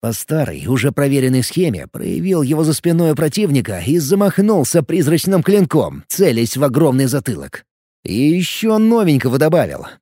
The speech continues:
Приготовил сразу три охотничьих метки на тот случай, если голограмма скроется к источнику, а метки, поставленные двойником, смогут взаимодействовать. Таня, выброси энергию! Разом! Всё! Сейчас!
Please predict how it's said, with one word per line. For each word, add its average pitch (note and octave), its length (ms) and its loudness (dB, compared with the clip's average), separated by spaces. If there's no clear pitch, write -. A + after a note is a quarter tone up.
Приготовил C#3 580 0
сразу D#3 360 0
три F3 200 0
охотничьих D#3+ 680 0
метки E3+ 440 0
на F2+ 220 -6
тот - 220 -6
случай, C#2 420 -10
если B2+ 440 -4
голограмма D#3 580 0
скроется D3+ 640 -4
к - 80 -6
источнику, C#3+ 800 -6
а C3 120 -2
метки, D#3+ 520 -2
поставленные B2+ 600 -2
двойником, C3+ 680 -2
смогут E3 500 -4
взаимодействовать. C3 920 -4
Таня, G3 600 2
выброси G3+ 680 4
энергию! F#3 640 4
Разом! G3 580 4
Всё! A#3 560 2
Сейчас! B3+ 960 2